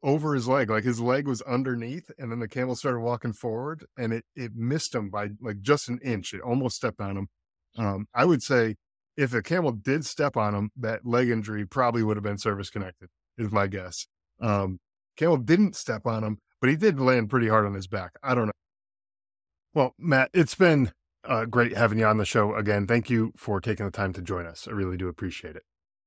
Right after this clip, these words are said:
Thanks for listening to the Drive On Podcast. If you want to support the show, please check out Scott's book, Surviving Son, on Amazon.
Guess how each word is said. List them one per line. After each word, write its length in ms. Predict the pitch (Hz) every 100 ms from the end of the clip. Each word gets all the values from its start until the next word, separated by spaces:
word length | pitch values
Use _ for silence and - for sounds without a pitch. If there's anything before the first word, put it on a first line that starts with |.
| _ _ _ _ _ _ _ _ _ _ _ _ _ _ _ -
Thanks 200 | 196 185
for 100 | 143
listening 380 | 131 131 110 92
to 120 | 110
the 60 | 92
Drive 260 | 113 110
On 160 | 107 98
Podcast. 600 | 98 90 - 85 - - - _ _
If 140 | - 139
you 60 | 156
want 160 | 190
to 100 | 151
support 380 | - 113 175 -
the 80 | 127
show, 380 | - 98 98 -
please 240 | - 180 -
check 260 | - 156
out 160 | 120 -
Scott's 360 | - 135 127 -
book, 360 | 110 98 - -
Surviving 480 | - 104 120 127 117
Son, 380 | - 101 87 92
on 180 | 104 104
Amazon. 520 | 107 98 85 - 82